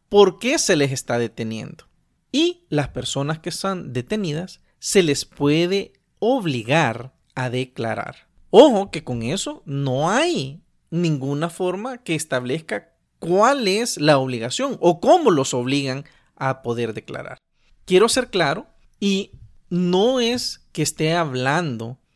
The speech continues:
o defendiendo una postura política o no. Simplemente estoy pretendiendo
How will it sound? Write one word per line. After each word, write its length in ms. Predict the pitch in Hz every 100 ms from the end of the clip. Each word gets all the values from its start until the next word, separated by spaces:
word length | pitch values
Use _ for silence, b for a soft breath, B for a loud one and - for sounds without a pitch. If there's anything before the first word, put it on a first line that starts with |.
| -
o 140 | 196
defendiendo 1120 | 185 160 - 123 120 113 139 180 196 165 120 - -
una 260 | 151 160
postura 420 | 151 - 143 139
política 500 | - 117 127 127 -
o 80 | 127
no. 240 | 165 214 - _ _
Simplemente 580 | - 240 240 233 233 233
estoy 340 | - 226 - _ _
pretendiendo 920 | 196 185 190 170 165 180 196 190 196